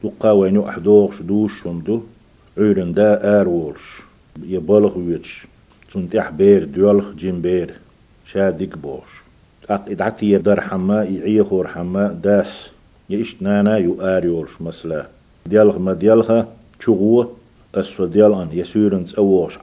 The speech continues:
Іаж бахьар бу хьуна, я цІазам бахьар бу хьуна, я бург йохьар ю хьуна, я тайниг йохьар ю хьуна оле, и бер дІа а тедой, Іеха а дойя, да я нана, я ши а балха доьду,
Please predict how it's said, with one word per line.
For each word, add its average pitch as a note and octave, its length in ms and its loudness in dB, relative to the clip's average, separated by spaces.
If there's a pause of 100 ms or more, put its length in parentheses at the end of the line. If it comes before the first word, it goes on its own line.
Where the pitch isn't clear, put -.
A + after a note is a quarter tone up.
Іаж G2 200 2
бахьар E2 300 -4
бу E2 160 -6
хьуна, E2 280 -6
я E2+ 80 -4
цІазам F#2 480 0
бахьар D#2 300 -4
бу F2+ 180 -2
хьуна, E2 260 -6 (380)
я F#2+ 140 0
бург G2+ 360 0
йохьар F2+ 300 0
ю G2+ 120 2
хьуна, E2+ 280 -6 (360)
я F#2 100 -4
тайниг G#2+ 440 4
йохьар F#2+ 320 0
ю G#2+ 80 2
хьуна G2 300 0
оле, G2 360 -2 (520)
и F#2 100 -8
бер G2 300 6
дІа F#2 240 4
а A#2+ 40 4
тедой, F#2+ 640 -2 (400)
Іеха G#2 360 2
а G#2 40 4
дойя, E2+ 480 -4 (420)
да G2 340 2
я F2+ 200 -2
нана, F#2+ 400 -2 (420)
я F2+ 120 -2
ши G2 280 -4
а F#2 400 -4
балха F2+ 360 2
доьду, G#2 360 -2